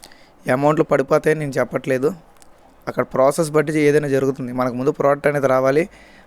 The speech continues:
ప్రోడక్ట్ వచ్చిన తర్వాత ఆటోమేటిక్‌గా అన్నీ కూడా వస్తాయి. అంతేగాని ఖచ్చితంగా నెలాఖరు కల్లా డబ్బులు పడిపోతుందని అడిగితే నేనేమి దానికి సమాధానం చెప్పలేను. ఎందుకంటే అమౌంట్ల గురించి నేను ఎప్పుడు చెప్పను.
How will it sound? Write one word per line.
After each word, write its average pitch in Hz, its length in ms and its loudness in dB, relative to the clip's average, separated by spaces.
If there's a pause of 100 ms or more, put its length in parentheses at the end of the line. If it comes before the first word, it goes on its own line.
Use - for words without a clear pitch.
ప్రోడక్ట్ 127 240 -2
వచ్చిన 143 200 -2
తర్వాత 139 180 0
ఆటోమేటిక్‌గా 135 480 0
అన్నీ 131 160 -4
కూడా 131 180 0
వస్తాయి. - 260 -8 (280)
అంతేగాని 131 360 0
ఖచ్చితంగా 135 640 -2 (440)
నెలాఖరు 135 320 0
కల్లా 139 160 2
డబ్బులు 135 260 0
పడిపోతుందని 135 580 -2
అడిగితే 123 320 -4
నేనేమి 127 400 -6 (160)
దానికి 120 220 -4
సమాధానం 127 520 -4
చెప్పలేను. 123 360 -4 (200)
ఎందుకంటే 127 240 0
అమౌంట్ల 143 340 0
గురించి 139 200 2
నేను 135 120 -6
ఎప్పుడు 131 220 -6 (100)
చెప్పను. 143 300 -4